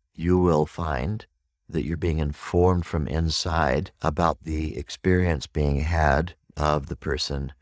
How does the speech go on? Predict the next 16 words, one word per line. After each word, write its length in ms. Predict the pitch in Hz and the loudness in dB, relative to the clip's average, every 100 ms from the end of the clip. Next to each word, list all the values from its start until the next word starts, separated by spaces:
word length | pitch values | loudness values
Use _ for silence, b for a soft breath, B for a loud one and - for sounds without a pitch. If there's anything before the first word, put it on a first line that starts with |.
| - | -18
that 280 | 73 76 73 | -10 -6 -4
you 380 | 76 73 71 69 | 0 2 0 -2
enjoyed 600 | 73 73 85 78 76 - | -4 -4 0 0 0 -2
love 300 | 73 76 71 | -2 -2 0
with 320 | 76 76 - | 0 0 -2
when 220 | - 78 73 | -4 -2 0
they 140 | 71 | -2
were 120 | 69 | -2
in 120 | 73 | -2
their 120 | 69 69 | -2 -4
body. 480 | 69 - - - - _ _ _ _ _ _ _ | -4 -6 -8 -14 -18 _ _ _ _ _ _ _
So 460 | - - 92 82 - | -10 2 4 4 2
let's 380 | - 87 98 - | -4 0 0 0
not 320 | 90 85 - | 0 0 -2
kill 280 | - 101 101 | -4 2 2
people 520 | - 80 - 73 120 | 2 -4 -2 -2 -4